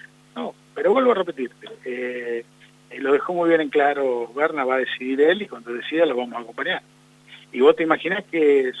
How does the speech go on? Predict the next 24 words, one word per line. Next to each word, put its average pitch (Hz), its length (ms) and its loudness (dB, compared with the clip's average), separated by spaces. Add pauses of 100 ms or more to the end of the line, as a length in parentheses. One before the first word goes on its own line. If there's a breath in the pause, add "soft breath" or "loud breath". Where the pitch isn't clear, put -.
Sergio 196 400 2
fue 139 500 0 (120)
jefe 160 300 -2
de 131 60 -2
campaña 143 640 -2 (920 loud breath)
mucho 160 260 0
tiempo 160 300 -4
de 113 80 -4
Carlos 110 260 -8
Berna. 107 300 -18 (720)
Por 143 100 0
ahí 165 140 6
quizás 170 380 2
el 135 120 2
primer 147 320 -4
candidato 147 480 0
que 127 100 0
tiene 170 460 -2 (420 loud breath)
como 127 220 -8
jefe 156 300 -2
de 123 60 -8
campaña 135 320 -6
un 131 80 -6
gobernador. 131 440 -8